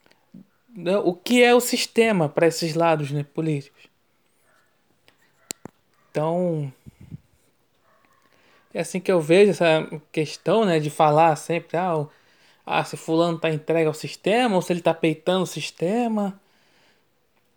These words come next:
se ele tá sendo contra o sistema, ou a favor. Então, é assim que eu vejo, né, esse relati-, essa relativização, né, do que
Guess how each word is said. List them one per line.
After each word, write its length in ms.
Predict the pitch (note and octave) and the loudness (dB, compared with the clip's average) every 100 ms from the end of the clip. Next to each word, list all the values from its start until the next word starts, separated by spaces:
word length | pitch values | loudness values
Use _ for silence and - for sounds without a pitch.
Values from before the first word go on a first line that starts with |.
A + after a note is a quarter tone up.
| _ - | _ 0
se 100 | E3 | 0
ele 80 | |
tá 160 | E3 E3 | 2 -2
sendo 160 | D#3+ E3 | -4 -8
contra 300 | - F3 D3+ | -6 -6 -6
o 40 | |
sistema, 960 | - D3 - F#3 A3 G3+ F3+ E3 D#3 - - | -8 -12 -4 -2 0 0 -2 -4 -6 -10 -10
ou 400 | E3+ F3 E3 D3+ | -6 -4 -2 -4
a 40 | |
favor. 800 | D3 D3 C#3 D3+ G3 G#3+ G3 F#3 _ _ _ _ - | -4 -8 -6 -2 2 2 0 -4 _ _ _ _ -20
Então, 640 | - - F#3+ G3+ F3 D#3 - | -12 -6 -4 -2 -4 -6 -8
é 80 | G3+ | -8
assim 180 | - | -6
que 80 | A3 | 0
eu 100 | A#3+ | 0
vejo, 300 | G3 A3 F#3 | 4 4 4
né, 160 | F#3 F3+ | 2 0
esse 260 | D#3+ E3+ D#3 | 0 0 0
relati-, 640 | C#3 D#3+ E3+ D#3+ - F3 _ - _ | 0 -2 -2 -4 -12 -20 _ -20 _
essa 140 | - | -10
relativização, 880 | D3+ F#3 A3 G#3 G3 F#3+ E3+ - G#3 | -4 0 0 0 0 0 -2 0 2
né, 100 | G3 F3 | 2 0
do 100 | E3 | -2
que 400 | - F#3 E3+ | -2 0 0